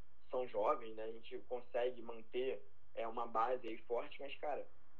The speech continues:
esses caras em algum momento vão passar, e eles são muito especiais na história do clube, sabe? Acho que, é, a gente tá vendo a história aí diante dos nossos olhos, mesmo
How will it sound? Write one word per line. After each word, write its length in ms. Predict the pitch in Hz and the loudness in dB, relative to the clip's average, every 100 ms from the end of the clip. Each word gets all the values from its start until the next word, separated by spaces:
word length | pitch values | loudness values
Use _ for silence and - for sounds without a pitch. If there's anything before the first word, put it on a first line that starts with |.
| - | -4
esses 120 | - | -2
caras 280 | 139 147 147 | 0 2 2
em 40 | 139 | 0
algum 160 | 147 | 0
momento 340 | 165 135 143 - | 0 0 -2 0
vão 120 | 156 | 0
passar, 420 | 165 139 - 123 | 2 0 0 0
e 40 | 123 | 0
eles 140 | - | 0
são 120 | 135 135 | -2 -2
muito 180 | - | -2
especiais 520 | - 139 139 120 110 110 | 0 -2 2 2 2 0
na 60 | |
história 260 | 107 110 107 | -2 0 0
do 100 | 110 | -2
clube, 320 | - 107 101 - | -2 -2 -2 2
sabe? 220 | 104 101 | 4 4
Acho 160 | 101 - | 0 2
que, 180 | 101 - - - - | 0 0 -2 2 4
é, 120 | 113 | 6
a 40 | |
gente 180 | 113 127 | 4 2
tá 100 | 131 | 2
vendo 180 | 127 135 | 4 2
a 40 | |
história 360 | 131 - 131 131 | 0 4 6 6
aí 60 | 127 | 2
diante 180 | 127 | 0
dos 80 | 127 | 0
nossos 280 | 127 127 - | 0 0 2
olhos, 200 | 123 135 | 0 2
mesmo 320 | 135 160 165 | 0 0 -2